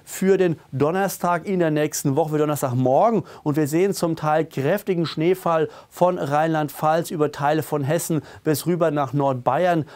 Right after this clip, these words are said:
Da käme richtig was runter an Schnee, aber auch ein kleines Tief zöge hier oben vorbei. Über Norddeutschland würde etwas Schneefall bringen. Wir schauen mal weiter und zwar auf die Prognose für nächste Woche Freitag, ebenfalls der Sechserlauf, und schauen da mal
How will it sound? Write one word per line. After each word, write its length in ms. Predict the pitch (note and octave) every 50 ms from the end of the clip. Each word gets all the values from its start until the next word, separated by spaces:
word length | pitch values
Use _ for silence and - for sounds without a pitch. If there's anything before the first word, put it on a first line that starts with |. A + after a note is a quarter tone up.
| - -
Da 140 | - A#2+ C#3
käme 340 | - - E3 D#3 D#3 D3 C3+
richtig 460 | D3+ F#3+ G3+ - - F#3+ E3 - -
was 320 | D3 C#3 - B2+ A#2 B2+
runter 280 | E3+ G#3+ A#3 - G3 D#3
an 160 | D3+ D3+ C#3
Schnee, 300 | - - D#3 E3+ F#3+ G3
aber 360 | - D#3+ F#3 A3+ B3 A#3 G#3+
auch 100 | G#3 G3
ein 80 | G3+ F3
kleines 400 | - F#3 F#3 G3+ G3 F#3 - -
Tief 260 | - G3+ G#3 G3+ - - - - - -
zöge 280 | - - G3 G3 F#3 F3+
hier 160 | F3 E3+ E3
oben 240 | F3 G3 G3+ G3 E3+
vorbei. 400 | - F3+ E3+ D#3+ E3 E3+ F3 F3
Über 240 | - E3 D#3+ D#3 D3+
Norddeutschland 680 | D3+ D3+ D#3+ F#3+ G#3+ - F#3+ F3+ F3+ F3 - E3+ D#3 D3
würde 160 | E3 D#3+ D#3
etwas 260 | D3+ - D#3+ D3+ -
Schneefall 560 | - - D#3+ E3 F3+ F3+ - - D#3+ D#3 D3+
bringen. 480 | C#3+ D3+ D#3+ G3 G3 D#3+ A#2 G2 E2+ - - - - - - - - -
Wir 120 | - C3+ B2+
schauen 180 | - F#3+ G3
mal 180 | G3 F3 D3+ C#3 -
weiter 600 | C#3 B2 B2 B2 E3 A#3 - - A#3 A3 F#3+ - - - - -
und 240 | E3 E3 D#3 -
zwar 360 | - - D#3+ D#3+ D#3 D#3 D3 - - - _ -
auf 320 | - D3 D3 C#3+ C#3 -
die 280 | - D#3 D3 C#3 B2+ B2 - - _ _
Prognose 640 | - D3 C#3+ - - D3 D#3 E3+ F3+ F3+ E3+ E3+ D3+
für 180 | - - D3
nächste 380 | C#3+ D3 D#3 D#3 - - - C#3
Woche 180 | C3 A#2 A#2+ A2
Freitag, 840 | - - - - G#2+ A2 A2+ B2+ E3 A3+ - - - - - - -
ebenfalls 720 | D#3 F#3+ G3 A3+ A3 G#3 - - F#3 F#3 F#3+ F#3 - -
der 180 | - E3 D#3 C#3+
Sechserlauf, 680 | C3+ D#3 F#3 - - - G3+ F#3 F3+ F3 F#3 E3+ -
und 120 | E3 D3 -
schauen 280 | - D#3+ D#3 D3 C#3+
da 180 | C#3+ C3+ D#3+ G#3
mal 220 | G#3+ G3 F#3 E3+